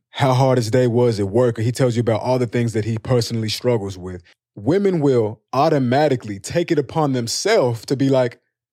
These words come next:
"That's my man." And then you know what happens? When you do that, you get let down because now as a woman, you are creating expectations of what you think he should be doing as your man. As a woman, the first mistake you make in a relationship is trying to speed something ahead without him.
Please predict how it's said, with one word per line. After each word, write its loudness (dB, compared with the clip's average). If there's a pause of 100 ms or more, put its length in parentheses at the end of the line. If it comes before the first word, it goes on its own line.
(200)
"That's -6
my -2
man." -2 (280)
And -2
then 0
you -4
know 0
what 2
happens? -2
When 0
you 0
do 0
that, 0 (100)
you -4
get 2
let 2
down 0
because -4
now -2
as -2
a 0
woman, 0
you 2
are 2
creating 0
expectations -2
of 0
what -2
you -2
think -4
he -6
should -2
be -6
doing -2
as -2
your 2
man. -6 (260)
As 2
a 4
woman, 0
the -6
first -2
mistake 0
you 0
make 2
in -4
a 0
relationship -2
is -8
trying -2
to -8
speed -4
something -4
ahead 0
without -2
him. -16